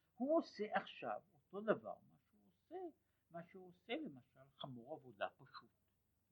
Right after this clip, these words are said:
הוא עובד כדי, הוא עובד כדי לאכול, הוא עובד כדי שאחר כך יפסיקו להציק לו, הוא עובד כדי שעכשיו כל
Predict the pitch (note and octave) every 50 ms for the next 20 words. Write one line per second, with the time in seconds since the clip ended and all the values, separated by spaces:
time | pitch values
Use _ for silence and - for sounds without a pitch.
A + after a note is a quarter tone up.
0 | - - _ _ _ - C4+ C4+ - A#3+ A3 F3 C#3+ C#3+ C#3+ B2+ A#2+ B2 - -
1 | _ _ - G3 F3 D3+ D#3+ E3+ F3+ G3+ - - _ _ _ _ _ _ - F#3+
2 | G3+ G3+ F3+ C#3+ A#2+ A#2+ C#3+ C#3 C#3 C3+ - - - G3+ F3 D3+ C#3+ C3+ A#2 A2
3 | G#2+ G#2 - - _ _ - A2+ B2 C#3+ F3+ - - - A#2+ A2 G#2 G#2 C3 D#3
4 | E3+ D3 B2+ - _ - B2 A2 A#2+ A#2+ - - - A#2 - - C#3 C#3 - C#3
5 | B2+ B2 - - _ _ C3+ B2 _ - C3+ B2+ B2 - - _ _ - - -
6 | _ - A#2 A#2+ B2+ C3 A#2 A2 G#2+ A#2+ C3+ D#3 F3+ F3 _ _ _ _ _ _
7 | - _ _ _ _ G3 A#3+